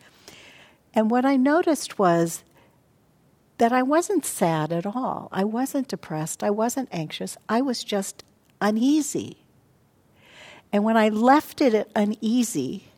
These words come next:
my mind didn't go off to worrying about and deciding about and creating the story about why I was sad or depressed or what it meant.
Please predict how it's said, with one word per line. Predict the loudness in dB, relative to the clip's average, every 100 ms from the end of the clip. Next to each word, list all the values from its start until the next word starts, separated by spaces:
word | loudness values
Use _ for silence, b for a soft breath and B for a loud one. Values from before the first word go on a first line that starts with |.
| _ b b b
my | 0 2
mind | 4 4 6 6 4
didn't | 4 2 0
go | 2 2 2
off | 0 -2 -2 -6 -8 -20 _ b b b
to | -2
worrying | 0 2 2 4 4 2
about | 2 2 2
and | -2 -4
deciding | -4 -2 2 4 6 4 0
about | 2 2 4 2 -2
and | 0 0 -2
creating | 0 4 6 6 4
the | 0
story | -2 -2 0 0
about | 0 0 0
why | 0 2
I | 2 0
was | -2
sad | -4 -2 0 0
or | -2
depressed | -6 -6 -4 -4 -4 -8
or | -8
what | -4 -4
it | -4
meant. | -2 -4 -4 -6 -12